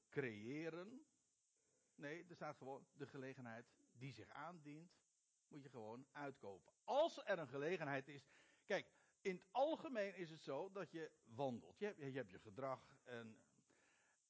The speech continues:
maar er zijn van die momenten dat je in de gelegenheid bent om dat wat je gelooft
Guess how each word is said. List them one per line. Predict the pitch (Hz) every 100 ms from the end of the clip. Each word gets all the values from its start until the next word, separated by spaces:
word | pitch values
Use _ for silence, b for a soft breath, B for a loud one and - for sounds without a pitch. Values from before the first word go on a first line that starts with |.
| _ -
maar | 165 190 180
er | 175
zijn | - 311 370
van | - 214
die | 170
momenten | 156 214 254 285 170 175 208 -
dat | 135 202
je | 208 - -
in | 170 143
de | 107
gelegenheid | 95 90 101 254 339 269 156 131 104
bent | 85 123 196 -
om | 170 110 -
dat | 240 262 -
wat | 208 175
je | - 113 - -
gelooft | - 143 113 214 220 208 294 - -